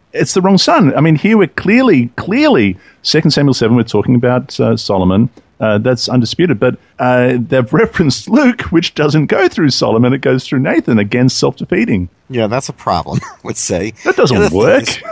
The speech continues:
Speaker 2: when you study Second Samuel seven sixteen, you know, the, the passage is speaking about a political dynasty, a, uh, a political royal family who's going to rule.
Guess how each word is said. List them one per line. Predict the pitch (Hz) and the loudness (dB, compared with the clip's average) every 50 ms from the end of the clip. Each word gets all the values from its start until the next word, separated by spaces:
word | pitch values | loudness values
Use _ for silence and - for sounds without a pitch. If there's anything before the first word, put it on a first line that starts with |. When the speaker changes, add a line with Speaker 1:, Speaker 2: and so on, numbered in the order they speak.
| 554 - | -16 -12
Speaker 2:
when | - 143 143 139 | -8 -6 -6 -4
you | 139 131 | -6 -6
study | - - 294 285 277 233 139 | -6 -4 -4 -2 -2 -2 -4
Second | - - - - 143 143 - 147 123 - | -4 -6 -4 -4 -4 -4 -4 -6 -6 -6
Samuel | - 113 117 117 117 113 104 | -4 -4 -4 -4 -4 -6 -6
seven | - - 117 110 113 107 | -4 -4 -4 -4 -4 -6
sixteen, | 98 - - - - - - - - 151 156 135 95 85 85 90 95 - - | -8 -8 -10 -10 -12 -14 -12 -8 -6 -4 -4 -4 -4 -4 -6 -8 -10 -12 -14
you | - 127 117 | -12 -10 -8
know, | 101 95 98 | -6 -6 -8
the, | 98 - 104 101 107 - | -8 -12 -14 -12 -12 -12
the | 95 98 101 101 101 98 98 98 95 _ _ _ _ _ _ _ _ _ - | -10 -8 -8 -6 -6 -4 -6 -8 -10 _ _ _ _ _ _ _ _ _ -8
passage | - 147 175 208 - 160 117 110 | -6 -4 -4 -4 -4 -6 -6 -6
is | 107 101 | -8 -8
speaking | - - - - 147 - 143 123 104 | -8 -8 -6 -8 -8 -8 -6 -6 -6
about | 98 87 87 85 85 90 92 90 - _ 98 | -6 -4 -4 -4 -4 -4 -6 -8 -10 _ -6
a | 98 95 95 90 | -4 -4 -4 -6
political | - - - 120 123 143 151 151 - 117 110 101 | -8 -8 -4 -2 -2 0 -2 -2 -2 -4 -4 -4
dynasty, | 92 90 107 110 120 139 131 107 95 - - - 76 64 60 - - _ _ _ _ _ _ _ _ - | -4 -2 -2 0 0 0 -2 -4 -6 -6 -8 -10 -12 -14 -16 -20 -20 _ _ _ _ _ _ _ _ -6
a, | 98 98 98 98 98 92 - - - - | -4 -2 -2 -4 -6 -8 -12 -12 -8 -4
uh, | 101 92 92 90 90 78 - - | -2 -2 -2 -2 -2 -4 -4 -4
a | - 98 | -6 -8
political | - - - 117 123 139 151 147 - - 120 120 117 117 117 - - _ _ _ _ _ _ _ _ _ - | -8 -8 -6 -4 -2 -2 -2 -4 -4 -2 0 0 0 0 -4 -6 -10 _ _ _ _ _ _ _ _ _ -12
royal | 92 95 110 117 123 127 131 127 120 117 | -6 -4 -2 0 0 2 2 0 0 -2
family | - - - 117 113 120 123 123 110 92 82 82 85 87 90 - - | -4 -6 -4 -2 -2 -2 -2 -2 -4 -6 -6 -8 -8 -10 -12 -16 -20
who's | 82 90 95 87 - | -16 -12 -12 -10 -8
going | - 95 101 107 107 101 | -6 -4 -4 -4 -4 -4
to | - 110 95 | -6 -8 -8
rule. | 92 92 101 113 120 123 123 123 120 117 117 110 | -8 -8 -8 -4 -2 0 0 2 0 0 -2 -4